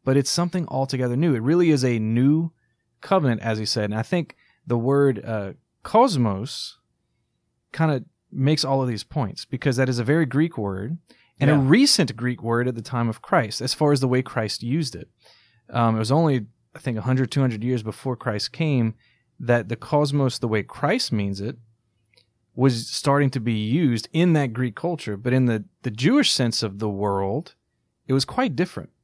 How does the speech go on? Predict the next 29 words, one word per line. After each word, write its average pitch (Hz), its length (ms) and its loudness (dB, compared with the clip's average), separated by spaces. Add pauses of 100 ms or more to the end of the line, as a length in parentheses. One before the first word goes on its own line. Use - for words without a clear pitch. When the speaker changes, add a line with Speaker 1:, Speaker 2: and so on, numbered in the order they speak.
(340)
Speaker 1:
And 131 160 2
so 143 240 4
anyway, 120 460 0 (480)
over 147 160 0
a 139 40 0
hundred 214 220 2
and 151 80 -2
fifty 165 220 0
times 151 360 -2
we 107 80 -6
find 113 320 -2
this 98 120 -4
Greek 131 400 -4
word 104 380 -2 (180)
in 117 120 -2
the 107 60 0
New 110 160 0
Testament. - 560 -10 (320)
Speaker 2:
Hmm. 131 200 -4
Speaker 1:
And 127 100 2
it's 117 100 -4
given 185 200 4
a 170 60 4
certain 143 280 0
emphasis 127 840 -2 (220)
that 131 160 4
is 113 160 0 (140)
altogether 156 640 2
new 120 580 2